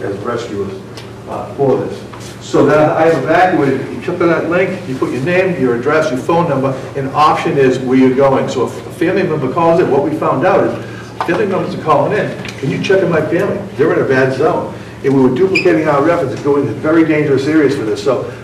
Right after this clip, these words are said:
now we had, in January, we put this app out, this link out. I think about twenty-five people used it. In March, we had two hundred and thirty. So a very good success. So we know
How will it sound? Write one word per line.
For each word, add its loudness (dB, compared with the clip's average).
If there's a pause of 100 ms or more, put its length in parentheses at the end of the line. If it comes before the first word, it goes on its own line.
(140)
now 4
we 6
had, 2
in -2
January, 2
we 0
put 2
this -2
app 0
out, -2 (340)
this -4
link -2
out. -2 (240)
I -10
think -2
about 0 (120)
twenty-five -2
people -6
used -4
it. -12
In -4
March, -2
we -6
had -4
two -4
hundred -4
and -10
thirty. -2 (760)
So 0
a -4
very -2
good -4
success. -4
So 0
we 4
know 4